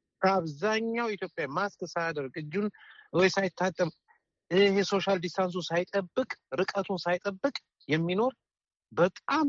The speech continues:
በጣም፣ በጣም ሬር ነው ያየሁት። ግን ይሄን ሁሉ እያደረግን አንዳንድ ጊዜ አሁን ለምሳሌ አበሻ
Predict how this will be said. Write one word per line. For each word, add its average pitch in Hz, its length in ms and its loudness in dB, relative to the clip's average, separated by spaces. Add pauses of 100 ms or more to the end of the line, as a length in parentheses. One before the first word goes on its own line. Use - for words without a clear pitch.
በጣም፣ 185 420 -2
በጣም 196 340 -2
ሬር 160 260 2
ነው 151 140 0
ያየሁት። 131 420 -2
ግን 277 220 4 (560)
ይሄን 269 320 0
ሁሉ 311 300 0
እያደረግን 226 680 -2
አንዳንድ 240 440 -6
ጊዜ 190 200 -6 (500)
አሁን 180 100 -2
ለምሳሌ 196 400 0
አበሻ 208 280 0